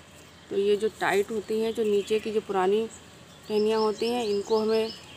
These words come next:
कटिंग के लिए लेनी चाहिए। इस तरह की ज़्यादा ऊपर से जब हम लेते हैं ये,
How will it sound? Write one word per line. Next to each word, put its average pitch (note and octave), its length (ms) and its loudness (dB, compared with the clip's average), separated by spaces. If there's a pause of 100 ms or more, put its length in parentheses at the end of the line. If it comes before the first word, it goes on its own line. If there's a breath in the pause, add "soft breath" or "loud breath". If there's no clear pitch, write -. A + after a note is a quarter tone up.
कटिंग G#3+ 380 -2 (880)
के G#3 80 2
लिए G3+ 200 2
लेनी G3 300 4
चाहिए। A3 420 -2 (4000)
इस - 160 -12
तरह A3 240 -4
की C4+ 160 -6
ज़्यादा G3 480 -4
ऊपर G3 260 -2
से G#3+ 160 -4
जब G#3 140 -2
हम G#3 160 -2
लेते G3+ 300 -2
हैं A3+ 220 -4
ये, A#3+ 180 -4